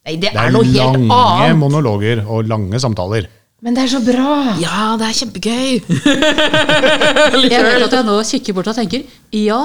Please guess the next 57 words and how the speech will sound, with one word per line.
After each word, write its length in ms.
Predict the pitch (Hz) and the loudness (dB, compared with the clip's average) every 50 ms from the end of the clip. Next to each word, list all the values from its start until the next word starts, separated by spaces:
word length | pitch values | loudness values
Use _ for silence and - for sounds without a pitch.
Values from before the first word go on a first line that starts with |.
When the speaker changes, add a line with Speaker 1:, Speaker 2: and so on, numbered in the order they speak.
| 339 - - | -4 -4 -4
Speaker 4:
jeg 160 | 247 277 277 - | -6 -6 -4 -4
hører 320 | 330 302 240 165 139 175 | -4 -2 -2 -2 -2 -4
jo 60 | 247 254 | -4 -2
hva 80 | 220 196 | -2 -4
du 60 | 233 247 | -4 -4
sier, 240 | - 294 269 254 254 | -4 -2 -2 -2 -2
og 80 | 254 262 | -2 -4
jeg 60 | - | -4
skjønner 380 | - 294 233 202 170 160 170 220 | -4 -4 -2 -2 -2 -2 -2 -2
jo 60 | 269 - | -4 -4
for 100 | 381 - | -4 -4
så 140 | - 226 | -4 -4
vidt 100 | 240 - | -4 -4
hva 80 | 233 214 | -4 -2
du 80 | 214 262 | -2 0
mener, 320 | 262 247 202 196 247 269 | 0 0 0 0 0 0
men 240 | 247 254 254 262 262 - - - - _ _ _ - | 0 0 0 -2 -2 -4 -10 -20 -20 _ _ _ -10
det 80 | - | -10
er 140 | 214 208 208 214 | -6 -6 -4 -4
jo 80 | 247 | -4
så 160 | 247 - 320 285 262 | -4 -6 -6 -6 -4
gøy. 320 | 285 330 403 427 349 254 208 - - 208 | -4 -4 -2 0 0 0 0 0 0 0
Speaker 1:
Raymond, 400 | 202 190 185 165 160 160 160 226 | 0 2 2 2 2 2 2 2
Speaker 3:
Ja. 80 | - - - 135 | 0 0 0 -2
Speaker 1:
er 100 | 120 123 | -2 -2
du 60 | - 160 | -2 0
ikke 140 | - 214 196 | 0 0 0
Tarantino-fan? 880 | 226 226 247 302 320 254 - - - - 175 214 247 - 508 571 554 554 - - - | 2 2 2 0 0 -2 -4 -4 -4 -2 -2 -2 0 2 2 0 0 -2 -8 -12 -8
Speaker 2:
Eh, 160 | - 104 - - | -8 -8 -6 -4
jo 100 | 101 117 190 262 | -4 -2 -2 -2
da, 160 | 208 131 - - - - | -2 -4 -4 -4 -8 -10
<laughs> 140 | - - 190 | -4 -2 0
men 320 | 147 127 254 233 269 269 247 - - 220 | 0 0 0 0 0 0 0 0 -2 -4
jeg 560 | 202 - - - - - - - 113 - - | -4 -4 -4 -6 -12 -18 -14 -12 -6 -2 0
har, 320 | 143 143 143 143 143 151 | 0 2 2 2 2 2
eh, 140 | 151 143 143 147 | 2 0 0 0
det 80 | 143 | 0
er 80 | 131 127 | -2 -2
ikke 140 | - 135 143 | -2 -4 -4
så 60 | 147 127 | -2 -2
lenge 100 | 107 - | -2 -4
siden 200 | 110 104 117 120 | -4 -2 -2 -2
jeg 260 | 123 123 123 123 117 113 | -2 0 -2 -2 -2 -4
snakket 240 | 123 101 - 101 101 107 | -4 -4 -4 -4 -4 -2
med 300 | 107 113 113 110 110 107 | -2 -2 -2 -2 -2 -4
svogeren 400 | - 110 101 101 104 104 110 120 | -4 -4 -2 -2 -2 -2 -2 -2
min 160 | 127 131 135 131 | -2 -2 -2 -4
og 240 | 117 120 120 113 107 | -4 -4 -4 -4 -2
søstera 260 | 127 110 - - 95 98 107 | -4 -4 -4 -6 -4 -2 -2
mi, 100 | 127 139 131 - - - - - - | -2 -2 -2 -4 -8 -20 -20 -16 -10
og 160 | - 104 107 | -6 -4 -2
de 80 | 117 113 | -2 -2
hadde 160 | 110 127 123 | -2 -4 -4
akkurat 240 | - 143 139 - 156 | -4 -4 -4 -4 -6
vært 160 | - - - | -8 -6 -6
på 80 | 285 - - | -6 -4 -4
kino, 200 | 131 123 127 | -2 -2 -2